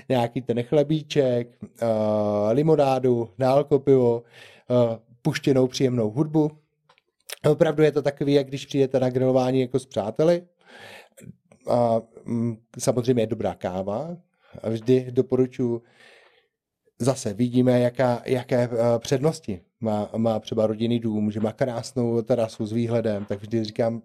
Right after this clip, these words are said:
dejte si kafe, dejte si buchtu, sedněte si na chvilku na zahradu, na tu terasu,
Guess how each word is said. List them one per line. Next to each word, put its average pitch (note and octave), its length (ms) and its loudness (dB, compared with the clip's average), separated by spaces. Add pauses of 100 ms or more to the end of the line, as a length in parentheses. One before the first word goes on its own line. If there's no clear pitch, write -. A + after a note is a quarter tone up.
(140)
dejte C#3+ 360 -2
si D3+ 120 -8
kafe, C3+ 460 -2
dejte C3 240 -2
si C3 140 -6
buchtu, A#2+ 360 -6 (220)
sedněte C#3 460 -6
si - 120 -4
na C3+ 100 0
chvilku C3 300 -2
na B2+ 120 2
zahradu, A#2 340 -2
na A2+ 120 0
tu A2+ 100 -4
terasu, A2 500 -2